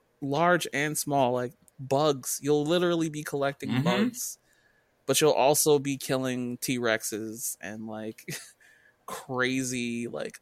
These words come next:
Speaker 1: unnecessarily gigantic <laughs> fucking monster creatures. <laughs> Like, so it's like, I don't know, and they, they, they, they tie you to the world in, like, a, almost like Avatar, where, like, they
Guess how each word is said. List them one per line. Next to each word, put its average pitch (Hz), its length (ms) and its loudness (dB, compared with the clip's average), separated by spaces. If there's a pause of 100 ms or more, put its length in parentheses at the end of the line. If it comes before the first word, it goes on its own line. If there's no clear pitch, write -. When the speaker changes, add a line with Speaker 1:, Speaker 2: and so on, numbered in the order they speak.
Speaker 1:
unnecessarily 131 960 -2
gigantic 135 680 4
<laughs> - 140 0
fucking 196 300 8
monster 180 540 8
creatures. - 760 6
<laughs> - 0 -
Like, - 320 6 (540)
so 190 300 12
it's 208 160 8
like, 214 420 6 (920)
I 151 80 2
don't 170 140 4
know, 165 120 6
and 156 80 2
they, 151 120 8
they, 147 260 2
they, 135 240 -4
they 131 200 -2
tie 180 340 2
you 185 180 0
to 180 140 -2
the 147 100 0
world 123 440 0
in, 123 80 -4
like, 127 200 -8
a, 113 420 -8 (1700)
almost 254 320 6
like 262 160 4 (120)
Avatar, 147 640 8
where, 131 100 2
like, 131 160 2
they 147 140 4